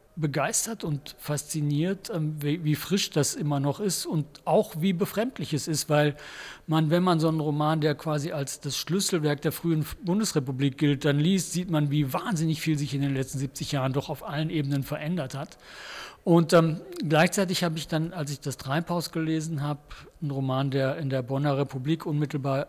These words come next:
ähm, nach dem Krieg spielt, im Politikbetrieb, und wo schon dieselben Verquickungen zwischen Politik und, ähm, Journalismus, Wirtschaft, Militär, Kirche da sind, von denen ich gedacht hab,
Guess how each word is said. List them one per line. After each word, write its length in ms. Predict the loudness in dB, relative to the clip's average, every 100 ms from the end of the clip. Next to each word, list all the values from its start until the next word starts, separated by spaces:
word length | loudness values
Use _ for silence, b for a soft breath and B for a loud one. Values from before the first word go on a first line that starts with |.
| -4
ähm, 240 | -4 -2 -2
nach 180 | -4 -2
dem 140 | -6
Krieg 260 | -6 -6 -6
spielt, 420 | -6 0 0 -2 -14 -6
im 140 | -4
Politikbetrieb, 1000 | -2 -2 -2 -2 -6 -6 -6 -2 -2 -4 -14 B B B B B B B -20 -2
und 320 | 0 0 0
wo 160 | 2
schon 260 | 2 2 2
dieselben 580 | 2 2 4 6 4 0
Verquickungen 880 | 0 -2 0 -2 0 0 2 2 0 -6
zwischen 500 | -4 -4 0 -2 -2
Politik 800 | -2 -2 -2 -2 -4 -4 -6
und, 400 | 0 0 -2 -10 -12 -18 -18 -12 -2
ähm, 320 | 0 0 -2
Journalismus, 1000 | -2 0 2 2 0 -2 -2 0 -2 0
Wirtschaft, 580 | 0 0 -2 -4 -4
Militär, 580 | -2 0 0 -2 -2 -2
Kirche 480 | -2 0 0 0 -2
da 260 | -2 0 2
sind, 320 | 2 -2 -4 -16
von 240 | -8 -4 0
denen 200 | -2 0
ich 180 | -4 -2
gedacht 360 | 2 2 2
hab, 220 | 0 -2